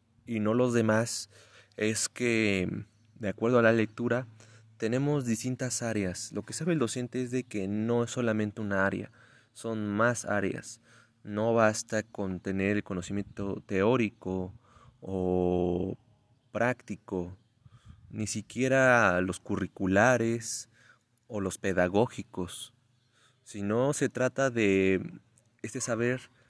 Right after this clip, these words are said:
sobre la actualización, sobre la actualización continua, ya que la, eh, incluso la carrera lo requiere. No basta con la formación inicial que se da en las universidades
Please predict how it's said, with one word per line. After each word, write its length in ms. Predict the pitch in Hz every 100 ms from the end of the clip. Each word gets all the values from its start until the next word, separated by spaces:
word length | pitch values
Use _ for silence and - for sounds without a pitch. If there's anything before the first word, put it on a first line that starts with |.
| _ _ _
sobre 380 | - 117 110 110
la 280 | 107 104 101
actualización, 920 | 101 - 104 101 - 95 - 117 101 - _ _ _ _ _ _
sobre 280 | - 110 107
la 80 | 104
actualización 640 | - - 107 104 104 123 127
continua, 640 | 127 113 110 104 92 101 _ _ _ _ _ _
ya 280 | - 104 107
que 460 | - 131 110 95 95
la, 380 | 85 90 - -
eh, 220 | - 107 101
incluso 420 | 107 - 104 131
la 140 | 113
carrera 500 | 98 104 98 101 107 101
lo 260 | 98 92
requiere. 640 | 92 95 - 127 113 92 - _ _ _ _
No 180 | - 135
basta 300 | 156 151 -
con 200 | - 117
la 80 | 101
formación 460 | - 104 104 - 127
inicial 380 | 120 104 117
que 100 | -
se 100 | 113
da 120 | 104 117
en 80 |
las 140 | 110 -
universidades 1000 | 95 92 90 101 104 113 107 113 -